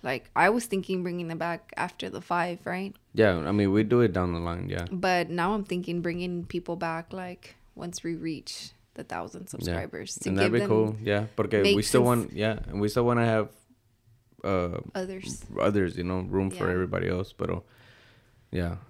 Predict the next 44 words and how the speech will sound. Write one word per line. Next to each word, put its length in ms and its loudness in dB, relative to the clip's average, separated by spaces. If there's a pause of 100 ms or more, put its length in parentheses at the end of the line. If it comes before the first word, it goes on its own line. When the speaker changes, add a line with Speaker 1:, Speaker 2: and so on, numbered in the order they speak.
Speaker 2:
I'm 120 -4
fucking 340 -6
down 180 -2
for 100 -8
that 160 -4
shit. 280 -8 (880)
I 140 -18
think 160 -6
that'd 140 -6
be 80 -6
dope. 280 -8 (240)
Speaker 1:
Yeah, 160 -14
that's 180 -18
pretty 200 -8
exciting. 340 -10
Speaker 2:
And 460 4 (160)
I 140 4
don't 200 6
think 200 4
I'm 160 4
gonna 200 6
drink 260 2
on 100 2
this 120 0
podcast 460 0
no 60 -4
more 240 -6 (180)
for 180 0
a 60 2
good 220 2
time. 260 -4 (180)
Speaker 1:
Why 260 0
are 40 0
you 200 -2
saying 380 -6
that? 420 -6
Speaker 2:
What 0 -
do 120 2
Speaker 1:
I 40 4
Speaker 2:
you 60 2
mean? 140 4
Speaker 1:
told 240 4
you 160 2
that. 480 4